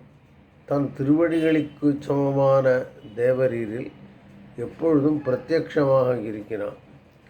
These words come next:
மற்ற சாமகிரியைகள் எல்லாம், குடை, சாமரம் முதலானவை பெருமானுக்கு ஒரு சுமைதான். காரணம், அவைகள் பெருமானுடைய வைபவத்தை பறைசாற்றும் பொருள்களாக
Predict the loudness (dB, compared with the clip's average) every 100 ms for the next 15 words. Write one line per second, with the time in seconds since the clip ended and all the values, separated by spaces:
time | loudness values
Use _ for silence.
0 | -20 -20 -20 -20 -10 -10 -2 0 4 4
1 | 4 2 0 0 2 2 2 2 2 2
2 | -2 -4 -6 -18 -12 -4 -2 -2 0 2
3 | 2 2 0 -4 -2 0 2 2 2 2
4 | 2 -4 -14 -20 -20 -20 -12 -6 -2 2
5 | 4 2 -2 -2 0 0 0 0 0 2
6 | 0 0 -6 -20 -20 -20 -20 -20 _ -20
7 | -14 -4 -2 0 -2 -4 -10 -20 -20 -20
8 | -20 -20 -10 -4 0 2 0 -2 -2 0
9 | 2 4 2 0 -2 -2 -4 -2 0 0
10 | -2 -4 -6 -6 -6 -2 0 2 2 0
11 | -2 -6 -4 -4 -4 -4 -2 2 4 4
12 | 0 -2